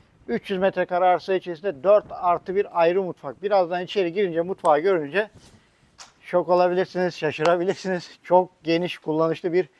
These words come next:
mutfağımız var arkadaşlar. Şöyle peyzaj alanlarını gösterelim. Harika bir mutfak var. Yani bayanların bayılacağı bir mutfak var arkadaşlar. Şöyle peyzaj alanları komple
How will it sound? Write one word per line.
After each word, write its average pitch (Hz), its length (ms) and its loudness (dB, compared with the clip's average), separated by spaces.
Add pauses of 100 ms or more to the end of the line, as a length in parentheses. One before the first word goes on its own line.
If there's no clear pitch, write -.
(380)
mutfağımız 160 680 2
var 175 140 6
arkadaşlar. 165 600 2 (400)
Şöyle 180 320 2
peyzaj 190 440 0
alanlarını 175 600 0 (920)
gösterelim. 190 640 0 (1400)
Harika 180 480 4
bir 190 140 -2
mutfak 160 480 -6
var. 123 160 -4 (560)
Yani 135 300 -4
bayanların 131 640 -2 (960)
bayılacağı 127 680 0
bir 139 120 -4
mutfak 123 500 -10
var 120 120 -2
arkadaşlar. 117 600 -8 (120)
Şöyle 160 400 0 (440)
peyzaj 185 360 0
alanları 151 420 2
komple 151 520 -6